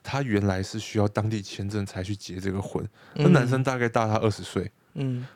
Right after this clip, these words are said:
Speaker 1: 可是我觉得说这样你快乐吗？你好像也不快乐。
Speaker 2: 他为了那个绿卡，他就快乐啊。
Speaker 1: 但是那，我觉得那，那个只是短暂的快乐。
Speaker 2: 可是很多人都是为了这个，就是一个目的性去结婚了，不管是为了身份，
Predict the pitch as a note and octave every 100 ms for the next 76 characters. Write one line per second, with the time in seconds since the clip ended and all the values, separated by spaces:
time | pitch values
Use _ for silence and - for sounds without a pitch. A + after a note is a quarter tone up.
0 | _ - C#3+ E3+ C3+ C3 D#3 F3+ A2 -
1 | A#2 G#2 G2+ F#2+ E2+ G#2 _ _ B2+ A#2+
2 | C#3 C3 G#2 F#2 A2 F#2 G2 G#2+ - F#3
3 | - G3+ D#3+ D3 E3 D3 D3 D3+ - B2+
4 | B2 - - D3 D3+ - C3 C3 A2+ -
5 | - - - - - D#3 D3+ E3 A2 G#2
6 | A2+ C3+ D3+ A2+ F3 A#2+ - G2 A2+ F#2+
7 | F2+ G#2+ G2 - G2+ F#2+ G2+ G#2 B3+ C#4+
8 | G#3 A#3+ G#3 A3+ A3+ A3 E3+ D#3 E3+ C#3+
9 | A#2+ C3+ - F3 F3 - D#3 E3+ F3+ D#3+
10 | D#3 D#3 C#3+ D3 - - - - - F3+
11 | D3 F3 E3+ C#3+ - D3 D3+ E3